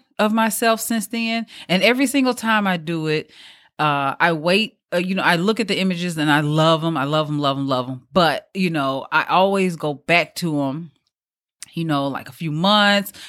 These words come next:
or a year later. And that's when the wow factor really kicks in, really, really kicks in. So, so that's it. Again,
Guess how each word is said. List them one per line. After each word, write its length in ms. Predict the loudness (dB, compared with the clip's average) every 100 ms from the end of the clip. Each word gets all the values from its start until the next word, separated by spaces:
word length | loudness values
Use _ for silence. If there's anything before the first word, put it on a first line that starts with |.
| -6
or 140 | -2
a 60 | -2
year 300 | 0 0 0
later. 480 | 2 2 2 0 -2 -2
And 460 | -2 0 0 -2
that's 280 | 0 0 0
when 140 | -4 -4
the 80 |
wow 400 | -2 2 4 4
factor 580 | 0 -2 -4 -4 -10 -10
really 1120 | -12 -14 -2 2 4 4 4 4 2 0 -2 -4
kicks 380 | -4 -6 -6 -8
in, 340 | -8 -8 -12 -14
really, 520 | -10 -2 2 2 2
really 240 | -2 -4
kicks 340 | -4 -4 -6 -4
in. 280 | -4 -6 -10 -18 -20 -20 -16
So, 520 | -4 2 2 2 -4 _ -20 -20 -20
so 320 | -2 0 0 -2
that's 440 | -2 0 0 -4 0
it. 280 | 0 0 -2
Again, 580 | 0 0 2 2 2 0